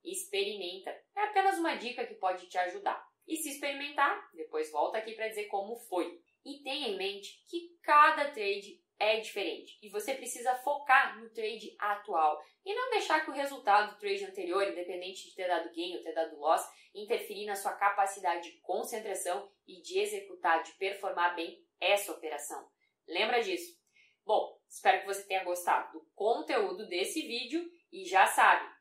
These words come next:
curte, deixa o seu comentário dizendo como que é pra você essa situação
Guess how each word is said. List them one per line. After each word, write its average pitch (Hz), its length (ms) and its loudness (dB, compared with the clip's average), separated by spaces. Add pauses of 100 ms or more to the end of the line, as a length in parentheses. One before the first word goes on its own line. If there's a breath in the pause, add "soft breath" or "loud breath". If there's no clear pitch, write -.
(100)
curte, 277 680 -4
deixa 208 320 2
o - 40 -8
seu 269 140 -2
comentário 233 520 4
dizendo 202 300 -6
como 202 300 -2
que 214 100 -6
é 196 80 2
pra 208 400 4
você 214 400 -4
essa 180 300 -2
situação 190 680 -4